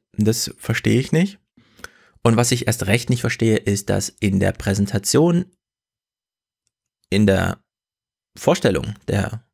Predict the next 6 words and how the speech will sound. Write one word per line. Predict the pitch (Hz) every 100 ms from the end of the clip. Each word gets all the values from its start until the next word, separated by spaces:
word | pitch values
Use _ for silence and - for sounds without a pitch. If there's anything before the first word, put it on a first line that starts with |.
| _ _ -
also | - -
einstündigen | 104 117 110 107 101
Pressekonferenz, | 98 139 - - 92 - 95 98 - _ - - - - - _ 110
die | 117 - -
ökonomischen | 131 - 113 95 101 131 277 262 110 - 98
Ursachen, | - 107 104 101 107 135 156 196